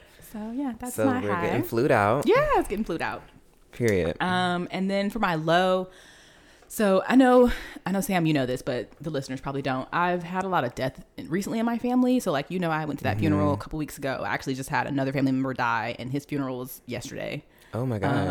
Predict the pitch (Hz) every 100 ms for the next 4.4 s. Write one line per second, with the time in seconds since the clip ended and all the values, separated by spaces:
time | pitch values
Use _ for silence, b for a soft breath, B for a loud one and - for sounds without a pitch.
0 | 90 92 139 - 131 131 131 - 120 143
1 | 143 160 156 123 131 139 135 135 123 110
2 | 131 135 135 135 - - - 156 143 131
3 | 120 127 117 - 117 - - - - -
4 | 107 - 123 147